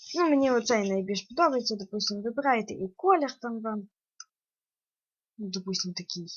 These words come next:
Ну, нехай буде такий от. Дан. І тепер наводите на оцю от. Клякаєте правою кнопкою.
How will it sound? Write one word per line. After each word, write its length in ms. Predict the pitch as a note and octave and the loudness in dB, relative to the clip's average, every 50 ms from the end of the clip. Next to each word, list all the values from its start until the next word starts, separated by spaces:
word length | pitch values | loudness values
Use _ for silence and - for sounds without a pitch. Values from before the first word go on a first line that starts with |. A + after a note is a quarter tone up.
| - _ _ _ _ _ _ _ - | -18 _ _ _ _ _ _ _ -12
Ну, 160 | G#3 G3 F#3 | -8 -8 -8
нехай 280 | E3+ E3+ - F3 E3+ E3 | -8 -8 -10 -12 -12 -12
буде 160 | E3+ E3 _ _ | -12 -16 _ _
такий 260 | - - - F3 D#3+ | -18 -18 -14 -14 -14
от. 180 | D#3 D#3 D#3 - _ - _ _ _ - - - - - _ - F#3+ F3+ | -14 -16 -18 -20 _ -20 _ _ _ -20 -20 -16 -16 -18 _ -14 -8 -4
Дан. 200 | F#3+ F#3+ F#3 F3+ F3 E3+ _ _ _ _ _ _ _ _ _ - _ _ _ _ _ - _ _ _ _ - _ _ _ _ - - _ _ - - _ _ _ _ - | -2 0 6 6 6 4 _ _ _ _ _ _ _ _ _ -20 _ _ _ _ _ -20 _ _ _ _ -20 _ _ _ _ -16 -16 _ _ -20 -20 _ _ _ _ -4
І 140 | C4+ D#4 D4 | -4 -4 -2
тепер 420 | - C#4 C4+ - B3+ B3 A#3 A#3 | -2 -4 0 4 4 4 4 2
наводите 540 | A3+ A3 G#3+ G#3+ A3+ A3 G3+ G3 F#3+ G3+ G3 | 0 0 0 2 0 0 0 -2 -4 -2 -4
на 180 | G3 G3 F#3+ | -2 0 0
оцю 300 | F#3 F#3 F#3 - F#3 F3+ F3 | -2 -2 -4 -6 -10 -8 -6
от. 260 | F#3+ A3 B3+ C#4 C#4 - - - - _ _ _ _ _ _ _ _ _ _ _ _ _ _ _ _ _ _ _ _ _ _ _ _ | -4 -4 -4 -4 -6 -8 -16 -18 -18 _ _ _ _ _ _ _ _ _ _ _ _ _ _ _ _ _ _ _ _ _ _ _ _
Клякаєте 640 | _ - G#3+ A#3+ C4 C4+ C4+ C#4+ C#4 C#4 C4+ C4+ C4+ | _ -4 0 0 2 2 4 4 4 4 2 0 -4
правою 440 | C4+ - - B3+ B3+ B3 B3 B3 B3 | -6 -4 -4 -2 -2 0 0 -2 -2
кнопкою. 680 | A#3+ B3 B3 A#3+ A#3 - - B3 A#3+ A#3 A#3 A3+ G#3+ | -4 -6 -6 -6 -8 -8 -6 -4 -4 -4 -4 -8 -10